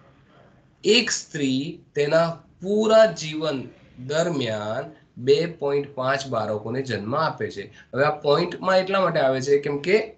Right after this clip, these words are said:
આપણે average વ-, વસ્તુ વિચારીએ છીએ. પોઇન્ટમાં average એટલે આપણે એમ રફલી કહીએ તો એક હજાર. હવે આને આપણે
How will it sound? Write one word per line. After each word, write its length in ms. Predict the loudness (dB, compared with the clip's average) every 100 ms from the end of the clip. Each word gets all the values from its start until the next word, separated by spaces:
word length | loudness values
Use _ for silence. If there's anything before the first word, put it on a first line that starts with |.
| _ _ _ _
આપણે 240 | -6 -2 -4 -4 2
average 540 | 2 4 2 0 -2
વ-, 240 | -4 -4 -4
વસ્તુ 280 | -6 -4 -4
વિચારીએ 480 | -4 -2 -2 -4 -8
છીએ. 120 | -10 -8
પોઇન્ટમાં 560 | -4 -2 0 2 0 2
average 360 | 2 4 4 2 -4 -16 -6
એટલે 160 | 0
આપણે 240 | 0 2 0
એમ 160 | 0 -2 -8 -4 2
રફલી 340 | 2 0 -4
કહીએ 340 | 0 2 4 2 -2 -16 -6
તો 200 | -4 -2
એક 240 | 2 2 2
હજાર. 280 | 2 0 0
હવે 240 | -2 0 0 -4 -10 _ _ _ -2
આને 480 | 2 2 2 4 4
આપણે 300 | 2 0